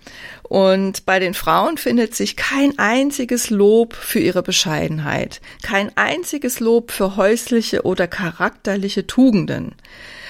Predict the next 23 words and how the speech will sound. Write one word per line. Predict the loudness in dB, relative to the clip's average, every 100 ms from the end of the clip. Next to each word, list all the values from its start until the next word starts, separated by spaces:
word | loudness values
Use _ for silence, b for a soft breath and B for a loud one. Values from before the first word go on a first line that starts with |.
| B B B
Und | 2 4 4 4 0 -4 -6 -6
stattdessen | -2 0 2 0 0 0 0
wird | 2 0 -2 -4
Bassi | -2 -2 -2 -4 -6 _ -10
als | -2 0 0 -4 -6 -4
Glorie | 4 6 8 6 4 2
unseres | 4 4 2 -2 -2
Geschlechts | 0 2 2 0 -4 -8 -8 -10 _ _
gesehen | -6 0 2 2 2
und | -2
verehrt. | -2 -2 0 0 -2 -8 -20 B B B B
Und | -2 0
ihre | -2 -2
wissenschaftlichen | -2 0 0 0 -2 -4 -4 -2
Errungenschaften, | -2 0 2 2 0 0 -2 -4 -4
ihre | -2 -4 -4
Begabungen | -4 -2 0 0 0 -2 -2 -2
und | -2 -2
ihr | -4 -6
Fleiß | -4 0 0 0 -2
werden | -2 -2
gepriesen. | -6 -10 -6 -4 -2 -2 -4 0 0 0 B B B B B
Also | B 2 2